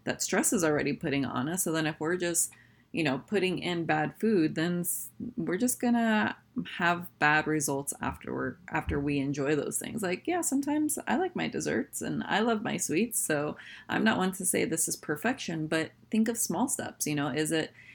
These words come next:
having one healthy meal a day? Can you incorporate one small thing, um, that doesn't feel too overwhelming? 'Cause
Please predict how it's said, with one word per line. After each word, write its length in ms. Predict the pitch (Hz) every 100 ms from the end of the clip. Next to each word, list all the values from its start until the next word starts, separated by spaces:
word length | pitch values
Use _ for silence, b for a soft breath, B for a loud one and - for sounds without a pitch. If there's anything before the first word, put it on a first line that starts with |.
| B
having 340 | - 185 185 175
one 160 | 180
healthy 380 | 196 196 185 196
meal 280 | 180 185 196
a 60 | 180
day? 460 | 180 220 - - -
Can 180 | -
you 120 | 151 156
incorporate 600 | 156 - 175 - 156 -
one 240 | 147 170
small 340 | 180 175 151
thing, 520 | 151 - 226 156 139 156 B B B B -
um, 320 | 165 151 147
that 140 | 156 156
doesn't 300 | 170 175 -
feel 180 | 175
too 340 | 170 - 214 254
overwhelming? 600 | 156 131 135 127 143 175
'Cause 500 | 185 143 139 -